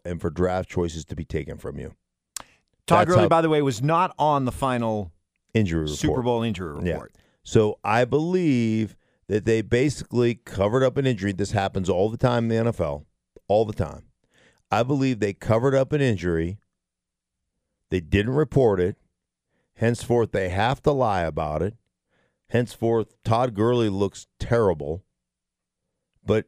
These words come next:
Speaker 1: he's hurt. There, where have you ever seen somebody's backup come in and spell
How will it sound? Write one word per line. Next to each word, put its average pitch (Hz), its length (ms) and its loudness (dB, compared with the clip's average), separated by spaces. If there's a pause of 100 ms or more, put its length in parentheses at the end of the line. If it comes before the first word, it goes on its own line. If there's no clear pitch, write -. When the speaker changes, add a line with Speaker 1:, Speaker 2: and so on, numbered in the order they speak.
(100)
Speaker 1:
he's 120 260 -2
hurt. 120 260 2
There, 131 200 0 (720)
where 190 400 2
have 214 160 -2
you 151 240 -2
ever 147 320 -2
seen 101 600 -4 (500)
somebody's 135 540 -2
backup 98 680 -2 (920)
come 151 240 2
in 143 240 2
and 110 200 -4
spell 127 760 -2